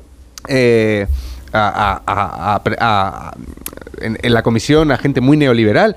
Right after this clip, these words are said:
pues están yendo en dirección contraria, porque saben, después de la crisis populista que ha vivido sobre todo, eh,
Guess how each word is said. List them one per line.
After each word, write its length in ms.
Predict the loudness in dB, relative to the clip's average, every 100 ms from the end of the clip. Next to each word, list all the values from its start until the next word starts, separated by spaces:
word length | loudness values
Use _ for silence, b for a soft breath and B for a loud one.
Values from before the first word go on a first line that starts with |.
| B
pues 140 | -10 -2
están 160 | 0
yendo 160 | 2 2
en 80 | 2
dirección 340 | 0 0 0
contraria, 380 | 2 2 0 0
porque 180 | -4 -2
saben, 380 | 2 2 0 -6 -14
después 340 | -16 -8 -4
de 80 | 0
la 160 | 2 2
crisis 240 | 0 -2
populista 640 | -2 -2 2 2 2 -2
que 80 | 0
ha 40 | -2
vivido 340 | 0 0 0
sobre 240 | 0 -4 0
todo, 320 | 4 4 2 B B
eh, 60 | B